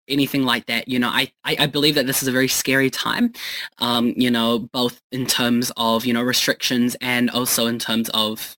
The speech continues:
um, getting, getting the virus, you know, um, you know, and I think that my, my message, you know, I really believe in unity during times like, during crisis and during times like this. And I,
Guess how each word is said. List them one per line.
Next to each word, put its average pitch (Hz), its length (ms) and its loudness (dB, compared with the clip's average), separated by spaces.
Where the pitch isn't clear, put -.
um, 107 460 -4
getting, 131 400 2
getting 143 200 4
the 135 60 2
virus, 139 500 2
you 156 80 2
know, 190 220 2
um, 123 400 2
you 127 120 2
know, 120 80 0
and 139 160 4
I 151 60 4
think 180 280 -2
that 185 220 2
my, 147 300 4
my 180 160 6
message, 185 340 2
you 160 80 4
know, 147 280 4
I 160 480 4
really 156 260 4
believe 147 300 4
in 139 120 6
unity 156 600 6
during 143 220 2
times 131 480 2
like, 123 260 0
during 127 220 0
crisis 120 560 -2
and 117 120 -2
during 117 240 0
times 117 300 -2
like 117 160 -4
this. - 240 -6
And 127 80 0
I, 131 160 2